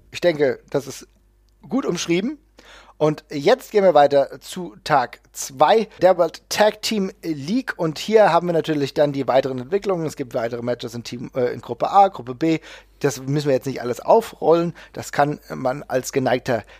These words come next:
Wrestling-Fan sich dann we-, gerne bei W X W Wrestling Punkt com angucken oder einfach sich überraschen lassen, wenn man dabei ist. Und ansonsten haben wir auf der Samstagscard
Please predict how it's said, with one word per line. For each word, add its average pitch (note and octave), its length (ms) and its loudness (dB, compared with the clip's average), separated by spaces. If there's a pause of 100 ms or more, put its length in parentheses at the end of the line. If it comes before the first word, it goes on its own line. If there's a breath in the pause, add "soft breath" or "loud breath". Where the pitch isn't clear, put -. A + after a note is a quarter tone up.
(140 soft breath)
Wrestling-Fan D3 840 0
sich C3 120 -6
dann C#3 160 0
we-, D3 120 0
gerne D3 300 -2
bei C3+ 160 4
W C3+ 80 0
X C3 160 -8
W C3+ 160 0 (160)
Wrestling C3+ 560 -6
Punkt - 320 -16
com C4 180 0 (640)
angucken F3 600 -6 (420 loud breath)
oder D3+ 280 4
einfach B2+ 240 -4
sich A#2 180 -12
überraschen C#3+ 320 -2
lassen, D3 180 -4
wenn C#3 80 -4
man C3+ 80 -4
dabei C3 320 0
ist. B2+ 180 -6 (180 loud breath)
Und E3+ 140 -4
ansonsten F3 540 2
haben D#3 140 0
wir C#3+ 240 4
auf G3 180 0
der C3+ 240 2
Samstagscard C3+ 840 -2